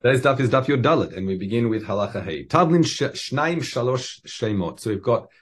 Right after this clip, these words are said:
various, um, spices and the like, and condiments have been added from three di-, two or three different shemot,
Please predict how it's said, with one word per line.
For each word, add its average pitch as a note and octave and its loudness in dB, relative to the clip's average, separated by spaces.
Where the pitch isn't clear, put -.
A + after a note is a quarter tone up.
various, C3+ 2
um, F#2 -2
spices C3 0
and A2 -4
the A2 -2
like, A2 -2
and F2+ -6
condiments A#2+ 0
have G2+ -2
been F#2+ 0
added A2 -2
from A2 0
three C#3 0
di-, A#2+ -2
two E3 6
or B2+ 6
three C3+ 2
different A#2 0
shemot, B2 0